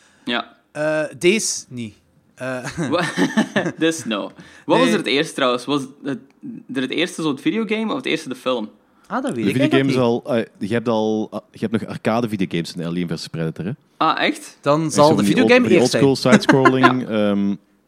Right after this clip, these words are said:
Speaker 1: Ah, oké. Dat wist ik niet.
Speaker 3: style,
Speaker 1: Ehm,
Speaker 3: ja, d-, dat, dat is echt zo... Toen ik, toen ik een klein manneke was, eh, stond al aan arcades, dus.
Speaker 1: Oké.
Speaker 3: En daar
Speaker 1: Dat is
Speaker 3: dan,
Speaker 1: logisch ook
Speaker 3: denk,
Speaker 1: wel.
Speaker 3: eind jaren negentig,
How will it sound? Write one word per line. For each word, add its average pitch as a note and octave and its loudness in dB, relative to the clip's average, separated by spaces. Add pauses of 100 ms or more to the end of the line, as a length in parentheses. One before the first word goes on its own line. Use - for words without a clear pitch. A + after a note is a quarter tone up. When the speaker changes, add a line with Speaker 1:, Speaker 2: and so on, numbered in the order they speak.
(960)
Speaker 1:
Ah, A3 -2
oké. F#3+ -2 (160)
Dat C3+ -2
wist C#3+ 0
ik E3 0
niet. E3+ -4 (120)
Speaker 3:
style, A2 0
Speaker 1:
Ehm, G2+ 4
Speaker 3:
ja, G2 0
d-, G2+ -6
dat, G#2 0
dat G2+ 0
is - -6
echt G2+ -4
zo... F#2+ 2
Toen G2 0
ik, G2+ -2 (100)
toen G2+ -2
ik G#2+ 0
een G2+ -2
klein G2 -2
manneke F#2+ -2
was, F#2+ -2
eh, F2+ -2
stond F#2+ -4
al F2 0
aan E2 -4
arcades, D#2 -8
dus. - -14 (120)
Speaker 1:
Oké. C3+ -4
Speaker 3:
En G#2+ -4
daar G2 2
Speaker 1:
Dat A2+ 2
is G#2+ 2
Speaker 3:
dan, A#2 4
Speaker 1:
logisch G#2+ 4
ook - -4
Speaker 3:
denk, A2 2
Speaker 1:
wel. A#2+ -2
Speaker 3:
eind B2+ 2
jaren B2 2
negentig, D3 -2